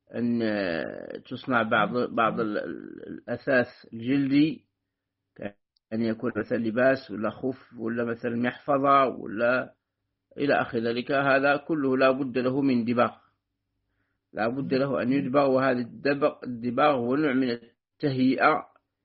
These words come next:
لأجل استخدامه واستعماله.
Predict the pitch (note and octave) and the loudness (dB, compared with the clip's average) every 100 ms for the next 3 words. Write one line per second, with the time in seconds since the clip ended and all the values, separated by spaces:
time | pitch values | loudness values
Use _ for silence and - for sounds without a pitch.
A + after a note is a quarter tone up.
0 | _ _ G#2+ C#3 C3 B2+ - C3 A2+ B2+ | _ _ -6 -2 -2 -4 -6 -12 -2 4
1 | C3+ C3 C3+ C#3 C3 - G#2 G#2+ C3+ B2+ | 4 4 2 0 -2 -4 0 4 6 4
2 | - | 0